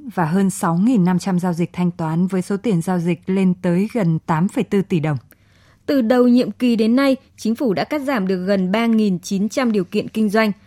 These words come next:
Speaker 2: hơn sáu nghìn bảy trăm danh mục hàng hóa phải kiểm tra chuyên ngành và ba mươi thủ tục hành chính liên quan đến kiểm tra chuyên ngành.
Speaker 1: Liên thông thủ tục đăng ký thành lập doanh nghiệp, cấp mã số bảo hiểm xã hội,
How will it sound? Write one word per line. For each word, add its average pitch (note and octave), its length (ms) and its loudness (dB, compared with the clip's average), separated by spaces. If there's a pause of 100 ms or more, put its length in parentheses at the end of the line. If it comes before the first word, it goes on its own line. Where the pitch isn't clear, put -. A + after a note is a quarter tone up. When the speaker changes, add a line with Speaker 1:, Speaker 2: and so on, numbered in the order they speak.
(160)
Speaker 2:
hơn D#4 220 2
sáu A3 280 0
nghìn B3 360 2
bảy F3+ 220 0
trăm A#3+ 240 0
danh A3+ 200 0
mục F#3 120 0
hàng F#3 180 -2
hóa F3 300 -2
phải A#3 140 -2
kiểm E3+ 260 -4
tra A3 220 -4
chuyên G#3 300 0
ngành G3+ 180 0 (380)
và B3 160 0
ba D4 260 0
mươi D4 180 2
thủ A3 120 -2
tục F3 160 -4
hành F3+ 160 0
chính F#3+ 320 0
liên B3 180 2
quan G#3 240 0
đến F#3 220 0
kiểm F#3 260 -6
tra G3 220 -4
chuyên F#3+ 240 -4
ngành. F#3 160 -2 (680)
Speaker 1:
Liên C#4+ 200 0
thông C4 280 0
thủ A3 120 -2
tục - 200 -4
đăng G3 200 0
ký F#3 160 0
thành G3 260 0
lập F3 140 0
doanh G3 200 2
nghiệp, F3+ 180 2 (160)
cấp B3+ 220 -2
mã G3 140 0
số F3+ 220 -4
bảo G3+ 120 -4
hiểm E3 180 0
xã - 140 -6
hội, G3+ 220 -2